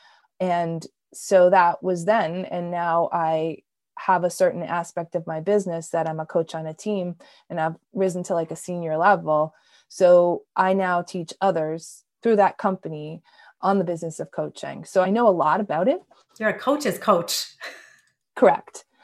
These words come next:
Speaker 2: In terms of business development.
Speaker 1: Correct.
Speaker 2: Yeah.
Speaker 1: Yeah. I would say most of my clients are actually coaches for both the productivity stuff and also for this.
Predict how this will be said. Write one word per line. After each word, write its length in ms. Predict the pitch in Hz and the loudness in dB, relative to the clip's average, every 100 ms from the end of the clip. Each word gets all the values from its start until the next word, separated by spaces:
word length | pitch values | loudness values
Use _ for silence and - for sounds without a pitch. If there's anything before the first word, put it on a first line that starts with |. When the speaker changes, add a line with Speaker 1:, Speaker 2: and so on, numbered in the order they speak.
| - | -4
Speaker 2:
In 100 | 226 | -2
terms 240 | 196 196 190 | -2 -2 -2
of 80 | |
business 300 | 175 220 226 | -2 0 -2
development. 540 | 220 180 165 160 147 - _ - | -2 0 0 -2 -10 -14 _ 2
Speaker 1:
Correct. 500 | 202 - - - - | 2 2 -6 -18 -6
Speaker 2:
Yeah. 140 | 185 | 6
Speaker 1:
Yeah. 260 | 208 165 143 | 8 8 6
I 140 | 220 262 | 6 8
would 140 | 277 | 6
say 160 | 254 214 | 4 6
most 280 | 196 196 190 | 6 4 0
of 80 | |
my 140 | 185 175 | -6 -6
clients 360 | 170 156 156 | -6 -6 -6
are 60 | 147 | -8
actually 300 | - - - | -8 -10 -12
coaches 480 | - - - - - _ _ _ - | -12 -12 -14 -18 -20 _ _ _ 4
for 120 | 214 | 6
both 220 | 233 220 | 6 4
the 80 | 208 | 2
productivity 680 | 247 220 214 226 208 233 254 | 4 4 4 2 2 0 0
stuff 460 | - 262 311 - - | 2 4 2 -2 -2
and 300 | 202 185 190 | 0 2 4
also 400 | 180 175 180 170 | 4 2 2 0
for 180 | - 170 | 0 -4
this. 400 | 156 160 - | -4 -6 -14